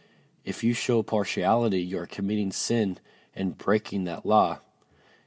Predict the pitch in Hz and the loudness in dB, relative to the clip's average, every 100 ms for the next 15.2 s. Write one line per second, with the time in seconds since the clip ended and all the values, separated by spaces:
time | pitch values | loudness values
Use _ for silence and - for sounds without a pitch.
0 | - 107 104 92 - 120 117 107 110 107 | -16 -8 -4 -2 0 2 2 2 0 0
1 | - 98 110 117 104 92 82 - 98 98 | -2 2 2 2 2 0 -2 -8 -4 -4
2 | 85 87 - 95 107 110 104 85 - 107 | -4 -10 -10 -2 2 2 2 -2 0 2
3 | 113 107 110 104 - - - 101 80 80 | 2 -2 -4 -4 -8 -6 -2 -2 -4 -12
4 | _ _ _ _ - 101 92 82 90 80 | _ _ _ _ -6 -2 -2 -2 -8 0
5 | 104 110 110 107 101 - 101 104 92 90 | 2 2 2 -2 -6 -4 -2 0 -2 -6
6 | 82 - _ - - - - 98 82 71 | -10 -14 _ -16 -8 -6 -4 -4 -4 -10
7 | _ _ _ _ _ _ _ _ _ _ | _ _ _ _ _ _ _ _ _ _
8 | _ _ _ _ _ _ _ - 107 113 | _ _ _ _ _ _ _ -4 -2 4
9 | 135 127 - 123 117 110 117 107 104 - | 4 2 2 2 4 4 2 0 -4 -4
10 | 101 - 104 104 107 101 82 98 - - | -6 -2 0 0 0 -4 -4 -10 -8 -2
11 | 104 104 95 85 87 92 - 82 - 107 | 0 2 0 -2 -6 -6 -8 -12 -6 0
12 | 107 92 107 - - 127 123 101 110 110 | 2 2 -4 -8 -6 0 0 2 0 -2
13 | - 98 90 98 92 - 101 92 - 98 | -2 -4 -4 -4 -6 -4 -2 -2 -2 -2
14 | 104 92 82 92 90 85 95 87 95 98 | -2 -2 -6 -4 -6 -6 -6 -4 -4 -2
15 | 95 | -4